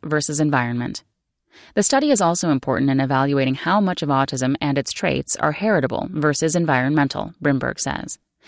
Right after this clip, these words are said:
Because identical twins share nearly all of their D N A,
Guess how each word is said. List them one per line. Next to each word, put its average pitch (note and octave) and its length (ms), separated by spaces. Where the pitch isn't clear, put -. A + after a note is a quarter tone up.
Because B3+ 260
identical F#3+ 460
twins B2+ 400
share D#3+ 240
nearly D#3 400
all G3+ 260
of C#3+ 100
their C#3 140
D C3+ 160
N C3+ 140
A, A#2+ 280